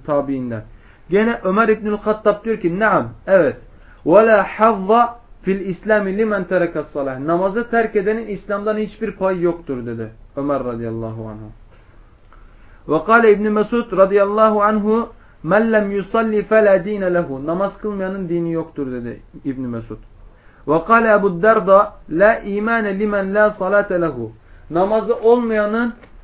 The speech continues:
imanı yoktur dedi Ebu Derda. Bunların hepsi bir tanesi hasen senetle gelmiş, diğeri sahih senetle gelmiş. Ömer İbnül Hattab'tan gelen söz. İbn Mesud'a dayandırılan söz ise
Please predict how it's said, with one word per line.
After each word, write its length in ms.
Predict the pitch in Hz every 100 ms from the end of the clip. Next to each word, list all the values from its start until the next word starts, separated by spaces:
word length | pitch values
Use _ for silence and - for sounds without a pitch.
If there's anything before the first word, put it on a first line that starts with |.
| -
imanı 440 | 190 208 214 208
yoktur 520 | 208 208 214 170 147
dedi 220 | 131 127 123
Ebu 280 | 127 123 117
Derda. 300 | 117 110 107 - - - - - - - - - - - - - -
Bunların 420 | 170 208 214 202
hepsi 460 | 220 233 - 226 247 - - - - - 165
bir 140 | 196
tanesi 480 | 220 202 202 196 220
hasen 560 | - 185 175 196 220 - - - - _
senetle 480 | - 170 165 165 170
gelmiş, 400 | 156 160 196 190 156
diğeri 260 | 170 190
sahih 380 | 190 - 170 185
senetle 420 | 170 170 180 170
gelmiş. 300 | 147 135 127 127
Ömer 200 | 143 156
İbnül 260 | 156 156 143
Hattab'tan 640 | - 147 - 143 - 147
gelen 240 | 139 131 123
söz. 260 | 113 196 196 - - - -
İbn 180 | 160 180
Mesud'a 500 | 190 190 190 196 175
dayandırılan 600 | 180 185 180 180 185 180
söz 300 | - 190 165
ise 380 | 160 202 208